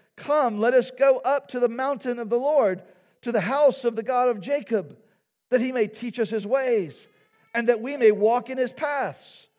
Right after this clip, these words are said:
For out of Zion shall go the law, and the word of the Lord from Jerusalem.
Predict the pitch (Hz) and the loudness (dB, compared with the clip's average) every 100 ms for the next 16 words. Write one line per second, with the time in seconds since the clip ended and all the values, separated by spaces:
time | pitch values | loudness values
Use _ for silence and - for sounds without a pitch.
0 | _ _ _ _ _ _ 240 254 - 254 | _ _ _ _ _ _ 0 0 2 4
1 | 294 254 170 233 269 254 208 190 - 220 | 4 4 -2 -2 0 -2 -2 -4 -2 0
2 | 190 233 233 214 196 262 247 170 151 135 | 2 2 4 2 0 0 0 -2 -4 -10
3 | _ _ _ _ - 220 202 180 247 294 | _ _ _ _ -2 2 2 0 -4 -2
4 | 269 208 202 226 285 262 202 185 - 226 | -2 -2 -2 -2 -2 0 0 -4 -2 -4
5 | 226 214 240 254 208 175 131 | -4 -8 -8 -8 -8 -10 -10